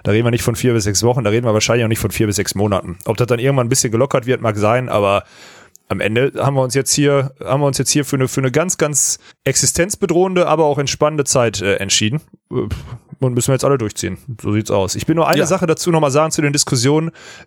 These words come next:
Speaker 1: Agree to disagree. Finde ich, ist ein wichtiger Punkt. So, man muss nicht immer alle am-, all-, einer Meinung sein. Jeder hat seine Meinung und jeder lässt sich irgendwo hin durch irgendwas leiten, durch Gespräche oder sonstiges, vertraut dem einen oder dem anderen mehr.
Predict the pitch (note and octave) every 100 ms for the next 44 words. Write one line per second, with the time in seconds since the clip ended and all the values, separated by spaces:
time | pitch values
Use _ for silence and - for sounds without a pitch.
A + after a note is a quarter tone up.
0 | _ B2+ A#2 D#3 G3+ D#3 D3+ - F#2+ G2+
1 | G2 F#2+ _ - - C3+ C3+ C#3 B2+ C#3
2 | C#3 A#2 - A#2+ G2 - - - G#2 G2+
3 | - A#2+ C#3+ A3+ F3 B2+ A#2 G2+ G2+ G2
4 | - A2 G2+ G#2+ G#2 G2+ G#2 G#2 G#2+ D3+
5 | E3+ E3 D#3+ C#3 C3+ F3 E3+ C#3 D3+ C#3+
6 | D3+ C#3 D#3+ E3+ E3+ D3 D3 D3+ C3 D3
7 | C#3 B2 C3+ D3+ C3+ C3 - - C3+ E3+
8 | B2+ A#2+ D#3+ - C#3 - B2+ C3 C3+ B2
9 | A2+ C3+ B2+ A#2 A2+ A#2+ C3+ A2 A2 D3